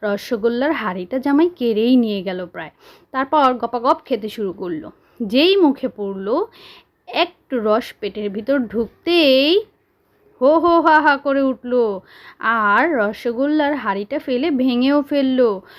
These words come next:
দেখে তাকে মনে হচ্ছিল তীব্র জ্বালা যন্ত্রণা হচ্ছিল তার মুখের ভেতরটা। সে বলল, "পুড়ে যাচ্ছে, পুড়ে যাচ্ছে বাবা, আপনি রসগোল্লায় কি দিয়ে নিয়ে এসেছেন? এটা মুখে দিতেই আমার মুখটা পুড়ে যাচ্ছে।"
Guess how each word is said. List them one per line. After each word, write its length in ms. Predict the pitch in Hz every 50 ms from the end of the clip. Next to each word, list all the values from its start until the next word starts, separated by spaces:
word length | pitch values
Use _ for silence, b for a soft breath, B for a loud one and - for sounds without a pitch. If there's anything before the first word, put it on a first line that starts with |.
| B B B _ _ -
দেখে 240 | 208 202 202 277 269
তাকে 220 | 269 294 285 349
মনে 260 | 349 349 349 339 359
হচ্ছিল 420 | 349 359 339 - - 311 269 269 269 - _ _ -
তীব্র 500 | 349 359 359 294 269 254 240 285 320 302
জ্বালা 300 | 233 269 247 214 208 214
যন্ত্রণা 520 | 202 208 208 202 196 - 196 202 202 202
হচ্ছিল 500 | 196 196 185 175 - - 226 220 254 392 453 -
তার 160 | 320 294 302
মুখের 480 | 277 254 240 240 - - 214 240 208 190
ভেতরটা। 540 | 175 185 - - 78 73 - _ - - - B B B B B B B
সে 220 | - - - 330 330
বলল, 360 | 254 277 302 311 302 262 233
"পুড়ে 380 | 240 _ - 302 311 320 339
যাচ্ছে, 540 | 302 339 330 302 277 - - 359 370 381 392
পুড়ে 320 | 403 - 330 320 302 277 247
যাচ্ছে 400 | 226 226 220 - - - 262 233
বাবা, 480 | 214 - - 220 233 277 311 339 330
আপনি 240 | 294 294 - 320 311
রসগোল্লায় 680 | 254 311 - - 285 262 240 285 294 294 294 311 330 320 - _
কি 260 | - 320 339 359 320
দিয়ে 240 | 269 254 302 311 302
নিয়ে 220 | 285 262 254 277
এসেছেন? 540 | 294 - 320 311 302 - 311 320 302 285 247
এটা 440 | 208 - - - - - _ - 302
মুখে 340 | 294 277 269 254 262 302 320
দিতেই 460 | 247 214 233 247 240 - 311 349 370
আমার 240 | 370 359 349 339 320
মুখটা 460 | 294 285 294 285 - - 247 294 349 - _
পুড়ে 240 | - 269 240 226 208
যাচ্ছে।" 500 | 185 190 180 175 - _ - - 226 -